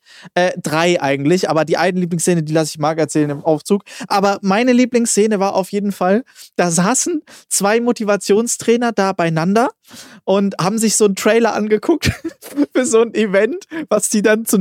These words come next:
demnächst zusammen veranstalten. So ein, so ein, so ein Motivationstag in irgendwie München Olympia Arena, so zehntausend Leute, die dann da hingehen und denen dann zuhören und, äh, äh, Amen rufen. Und das war dann so lustig, weil die gucken sich das an so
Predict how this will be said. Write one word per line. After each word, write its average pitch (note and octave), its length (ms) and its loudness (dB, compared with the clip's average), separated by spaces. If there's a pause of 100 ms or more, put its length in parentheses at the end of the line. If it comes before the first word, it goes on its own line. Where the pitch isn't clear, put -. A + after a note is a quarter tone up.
demnächst F#3+ 460 0
zusammen E3+ 280 -2
veranstalten. C#3 720 0 (300)
So F3+ 180 2
ein, F3 140 0
so E3 160 0
ein, E3+ 200 0 (240)
so E3+ 140 0
ein D#3+ 240 -2
Motivationstag E3 1300 0
in D3 160 2
irgendwie D#3+ 480 4
München D#3+ 520 4
Olympia D3+ 840 2
Arena, C3+ 560 0
so E3 220 2
zehntausend E3 680 -2
Leute, D#3+ 280 0
die D3+ 60 2
dann D3 120 2
da C#3 100 2
hingehen D#3+ 420 2 (300)
und D3+ 100 -4
denen D3 100 2
dann C#3+ 140 0
zuhören F3 460 2 (400)
und, D3 340 0
äh, C#3 520 2
äh, C#3+ 60 4
Amen E3 320 0
rufen. D#3 360 0 (220)
Und D#3 140 -2
das D#3+ 180 -2
war F3+ 120 0
dann E3+ 140 2
so F3 120 2
lustig, F3+ 360 0
weil D3+ 120 2
die C#3+ 80 -6
gucken F#3 240 -2
sich F3+ 140 -4
das - 180 -2
an F#3+ 220 -2
so B3 200 2